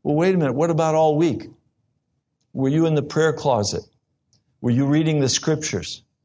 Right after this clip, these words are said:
Were you earnestly seeking after Jesus, or were you earnestly seeking after the gods of your heart?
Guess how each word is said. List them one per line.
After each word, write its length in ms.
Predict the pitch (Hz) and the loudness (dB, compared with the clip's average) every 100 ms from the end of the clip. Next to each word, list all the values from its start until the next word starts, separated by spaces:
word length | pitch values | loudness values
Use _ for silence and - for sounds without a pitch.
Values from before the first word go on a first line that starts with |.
| _ _ _ | _ _ _
Were 140 | 120 135 | -2 2
you 220 | 151 160 | 2 2
earnestly 440 | 165 147 - 143 | 2 0 0 0
seeking 480 | 113 - 151 151 139 | 0 0 -2 -2 -2
after 280 | 143 139 117 | -2 -2 -2
Jesus, 540 | 104 135 113 101 87 | 0 0 0 -2 -4
or 220 | - 123 | -2 -2
were 160 | 120 135 | 0 -2
you 220 | 160 160 | -2 -2
earnestly 500 | 156 147 127 - 120 | -2 -2 -2 -2 -2
seeking 500 | 113 151 135 135 120 | -2 -2 -2 -2 -2
after 280 | 127 123 117 | -2 -2 -4
the 120 | 101 | -2
gods 380 | 92 113 113 98 | -2 -2 -2 -2
of 120 | 92 | -4
your 180 | 98 92 | -4 -4
heart? 420 | 90 87 - _ | -4 -8 -10 _